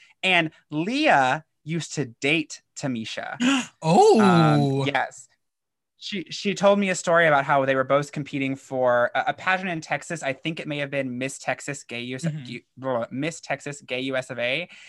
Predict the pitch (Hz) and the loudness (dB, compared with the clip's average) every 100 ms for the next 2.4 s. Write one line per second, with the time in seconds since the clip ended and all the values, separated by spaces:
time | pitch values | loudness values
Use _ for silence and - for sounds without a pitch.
0 | - - 147 156 143 143 139 135 131 _ | -18 -6 -4 0 0 0 0 0 -2 _
1 | _ _ - 143 156 151 156 - - _ | _ _ 0 0 2 0 -2 -10 -20 _
2 | - - 131 156 | -20 -6 -4 -2